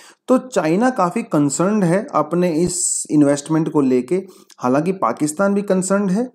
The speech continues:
इसमें कोई डाउट नहीं है। लेकिन भैया, जब आप अपने घर में सांप को पालोगे तो definitely वो आपको ही डंक मारेगा।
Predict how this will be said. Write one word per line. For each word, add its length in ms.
इसमें 220
कोई 160
डाउट 300
नहीं 240
है। 160
लेकिन 460
भैया, 400
जब 200
आप 140
अपने 220
घर 200
में 260
सांप 300
को 160
पालोगे 500
तो 100
definitely 540
वो 160
आपको 300
ही 140
डंक 240
मारेगा। 420